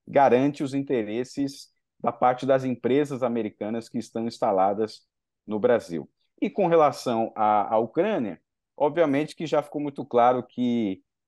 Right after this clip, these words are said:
o governo americano ignorou completamente a sugestão do presidente brasileiro Lula, porque poucas semanas depois de ter se encontrado, eh, com o Lula, o presidente Biden já estava em Kiev, já estava ali abraçando,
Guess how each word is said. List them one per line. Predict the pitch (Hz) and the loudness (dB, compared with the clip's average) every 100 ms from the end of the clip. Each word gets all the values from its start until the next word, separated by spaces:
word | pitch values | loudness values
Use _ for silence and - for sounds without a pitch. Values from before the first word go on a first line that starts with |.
| - | -6
o | 104 | -4
governo | 107 117 110 120 | 0 0 2 2
americano | 117 117 107 117 117 127 | 2 -2 -2 -2 -2 -2
ignorou | 131 147 117 110 131 | -4 0 2 2 0
completamente | 135 117 127 131 - 123 101 120 120 123 120 104 - | -4 -4 -2 -2 -2 -6 -6 -10 -10 -6 -2 -2 -2
a | 104 101 | 0 0
sugestão | - 87 120 - - 143 | 0 -6 -6 -8 -2 0
do | 123 | 0
presidente | 127 123 104 113 107 | -2 -2 -2 -6 -4
brasileiro | 95 107 110 101 120 139 | 0 0 0 -2 0 0
Lula, | 151 135 160 185 - _ _ _ _ | -2 0 2 0 -2 _ _ _ _
porque | 226 202 - 156 208 | -8 -4 2 4 4
poucas | - 170 165 143 | 4 2 4 0
semanas | - 135 135 123 | 0 0 0 0
depois | 127 - 127 | -4 -2 -2
de | 123 | -2
ter | 110 127 | -2 -4
se | - | -2
encontrado, | 131 139 120 - 120 147 143 101 - _ _ _ | -8 -6 -4 0 4 2 0 -8 -8 _ _ _
eh, | - 104 | -4 -2
com | - 160 143 | 0 0 0
o | |
Lula, | 107 131 147 160 | 0 0 2 0
o | |
presidente | 160 147 117 135 - | 2 -2 -2 -10 -4
Biden | 101 117 127 | 2 2 0
já | 120 131 | -2 -2
estava | - 120 117 110 | 0 0 0 -2
em | |
Kiev, | 107 104 101 123 117 | -10 -4 0 0 0
já | 113 | -4
estava | 104 - 113 101 | -4 -2 -2 -2
ali | 92 117 | -2 -2
abraçando, | 107 98 - - 135 139 110 101 | 0 -2 -4 -8 -4 -4 -4 -6